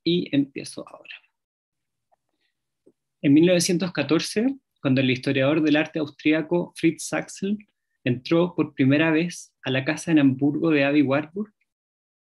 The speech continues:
se dio cuenta que él había comprado dos años antes. Ah, no, perdón, ya. En mil novecientos catorce, <laughs> estaba todo mal. En mil novecientos catorce, cuando el historiador del arte austríaco Fritz Saxel entró por primera vez a la casa en Hamburgo,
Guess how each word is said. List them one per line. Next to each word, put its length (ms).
se 160
dio 180
cuenta 360
que 220
él 200
había 260
comprado 720
dos 420
años 320
antes. 520
Ah, 140
no, 140
perdón, 240
ya. 100
En 120
mil 120
novecientos 380
catorce, 560
<laughs> 0
estaba 420
todo 200
mal. 120
En 100
mil 140
novecientos 420
catorce, 480
cuando 240
el 80
historiador 420
del 160
arte 200
austríaco 520
Fritz 300
Saxel 500
entró 300
por 140
primera 320
vez 260
a 80
la 140
casa 220
en 40
Hamburgo, 640